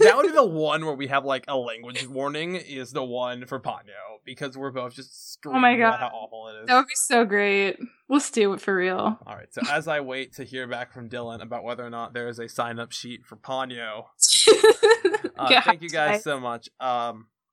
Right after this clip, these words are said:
Speaker 1: not our longest podcast by a mile, but we're already very tired today.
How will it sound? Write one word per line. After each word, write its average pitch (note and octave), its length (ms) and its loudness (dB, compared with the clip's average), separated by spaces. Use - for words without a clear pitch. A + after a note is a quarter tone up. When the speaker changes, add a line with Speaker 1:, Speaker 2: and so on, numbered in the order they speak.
Speaker 1:
not E3+ 260 -2
our E3 80 0
longest C3+ 360 -4
podcast B2 460 -4
by A2+ 120 -6
a A2+ 40 -10
mile, A2 240 -10
but A2+ 140 -16
we're B2+ 180 -8
already A2+ 260 -10
very A2+ 260 -8
tired G#2 380 -10
today. A2 300 -12